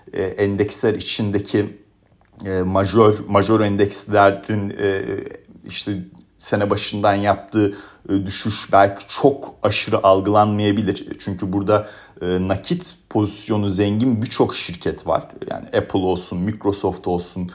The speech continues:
işte Google olsun. E, bu, bu tarz şirketlerin, e, endekslerdeki diğer, e, şirketlerdeki aşırı yaşanan kan kaybını, e, görünürde te-, e, telafi ettiği bir durum var.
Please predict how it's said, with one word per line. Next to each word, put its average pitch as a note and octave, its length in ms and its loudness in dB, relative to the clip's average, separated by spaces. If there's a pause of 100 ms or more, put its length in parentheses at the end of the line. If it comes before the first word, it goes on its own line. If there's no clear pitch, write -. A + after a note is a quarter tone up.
(140)
işte - 200 -8
Google G2 400 2
olsun. F#2+ 440 0 (500)
E, F#2+ 300 -4
bu, A2+ 40 -4 (260)
bu A2+ 140 -8
tarz A2 220 4
şirketlerin, A2 920 -2
e, F#2+ 260 0 (2000)
endekslerdeki A2+ 1200 2
diğer, A#2 640 4
e, F#2 420 0
şirketlerdeki G2 1120 0
aşırı B2+ 580 2 (400)
yaşanan G2 580 2
kan A#2 260 2
kaybını, G#2+ 580 2 (360)
e, F#2+ 260 2
görünürde A2 840 4
te-, - 160 0
e, G2+ 360 4
telafi G#2+ 500 4
ettiği F#2 500 -4
bir E2+ 100 -6
durum - 340 -10
var. - 200 -2